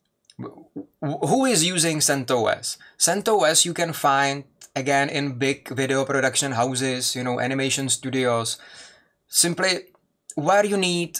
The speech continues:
stability and, again, predictable environment. So I think the centos version seven was, was on the market for maybe six, seven years, you know, quite, quite the same version. But what's,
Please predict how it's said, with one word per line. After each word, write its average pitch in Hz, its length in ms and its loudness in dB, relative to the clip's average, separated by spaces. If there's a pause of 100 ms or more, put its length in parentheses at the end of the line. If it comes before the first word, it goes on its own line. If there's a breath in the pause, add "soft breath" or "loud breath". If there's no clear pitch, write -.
stability 165 960 0
and, 131 240 -4
again, 143 540 0 (100)
predictable 139 680 0
environment. 110 840 -2 (640 loud breath)
So 139 480 4 (840)
I 123 140 2
think 147 320 -2
the 143 60 0
centos 151 580 2
version 156 340 2
seven 151 500 4
was, - 480 0
was 135 320 0
on 143 140 0
the 147 100 2
market 139 520 2
for 139 320 2
maybe 135 540 0
six, - 520 4
seven 143 460 4
years, 170 420 -2
you 147 80 -4
know, 143 140 0
quite, 123 240 0
quite 127 220 2
the 135 100 0
same 135 260 2
version. 147 440 0 (540 loud breath)
But 131 260 0
what's, 190 460 2